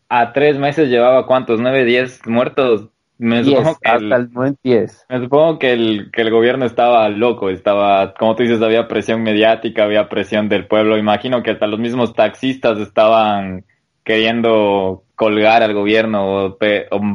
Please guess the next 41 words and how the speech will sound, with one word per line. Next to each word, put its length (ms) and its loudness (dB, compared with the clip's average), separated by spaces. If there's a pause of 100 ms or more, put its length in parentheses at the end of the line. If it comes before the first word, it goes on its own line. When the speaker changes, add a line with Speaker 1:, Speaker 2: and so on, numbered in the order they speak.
(260)
Speaker 1:
no 200 0
sé, 400 -4 (100)
no 100 -2
sé. 440 -2
Bueno, 300 0 (300)
sí, 120 0
sí. 40 2
Speaker 2:
Taxistas 380 0
y 120 0
familiares, 840 0
date 260 -2
cuenta 320 -2
que 140 -4
también 400 -2
estos 260 -2
taxistas 520 -2
tenían 360 -2
familias. 600 2
De 160 4
hecho, 420 0 (420)
hay 300 0
un 180 2
reportaje 640 -2
súper 300 -2
interesante, 1000 0
uno 260 2
de 80 4
los 140 0
más 200 0
actualizados, 1000 0
eh, 480 2
en 120 -4
una 500 0
cadena 380 0
televisiva 540 0
ecuatoriana, 580 0
lo 140 0
pueden 320 0
buscar 300 -2
en 140 -4
YouTube, 380 0